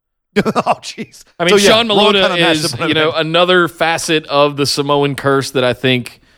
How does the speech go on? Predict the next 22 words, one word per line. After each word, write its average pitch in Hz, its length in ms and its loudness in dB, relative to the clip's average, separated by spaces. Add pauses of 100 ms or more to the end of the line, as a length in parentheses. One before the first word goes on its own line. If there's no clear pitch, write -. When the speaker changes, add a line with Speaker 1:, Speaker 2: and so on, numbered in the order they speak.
(260)
Speaker 2:
uh, - 60 -4
you 123 260 0
Speaker 1:
It's - 140 -2
Speaker 2:
know, 120 80 0
Speaker 1:
not, 208 200 2
not 190 220 2
a 160 140 4
curse. 175 640 -2
Speaker 2:
Vince 196 240 2
McMahon 175 560 2
is 151 320 0
afflicted 165 640 -2
with, 139 400 2
you 175 80 0
know, 151 100 4
between 208 320 0
Roman 165 460 4
and 143 120 -2
Nia 151 240 0
Jax, 135 440 0
et 135 360 -8
cetera. 120 440 0